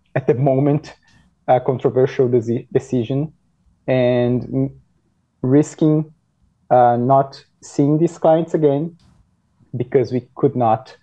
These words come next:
risk the, the in-person contact anymore. Uh, so this was Friday. Monday, we started,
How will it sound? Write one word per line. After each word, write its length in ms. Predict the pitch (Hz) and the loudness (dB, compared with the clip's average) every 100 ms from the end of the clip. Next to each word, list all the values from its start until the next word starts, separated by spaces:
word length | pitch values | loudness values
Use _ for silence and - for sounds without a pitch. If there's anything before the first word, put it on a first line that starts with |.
| _ - - _ - | _ -20 -20 _ -16
risk 540 | 160 120 113 - - - - | -2 0 0 -4 -20 -20 -4
the, 340 | 120 117 113 - _ _ - | 0 2 0 -2 _ _ 0
the 400 | 120 110 110 107 _ _ - | 0 0 -2 -6 _ _ -10
in-person 540 | 131 131 120 - 120 | -4 0 -2 -2 -8
contact 680 | 117 117 135 135 101 - - - | -6 -8 -6 -4 -6 -6 -20 -10
anymore. 420 | 120 110 107 107 _ _ _ _ _ - | -6 -2 -2 -4 _ _ _ _ _ -2
Uh, 580 | 139 131 131 127 123 127 | 4 6 6 6 4 2
so 440 | - - 127 120 - - | -2 -2 0 0 -6 -12
this 360 | 131 117 135 135 | -8 -2 -2 0
was 160 | 156 | -4
Friday. 560 | - 139 135 143 170 170 | 0 2 4 4 2 0
Monday, 320 | 135 139 139 139 | 0 2 2 2
we 140 | 143 | 0
started, 460 | 139 143 139 135 | -2 0 2 0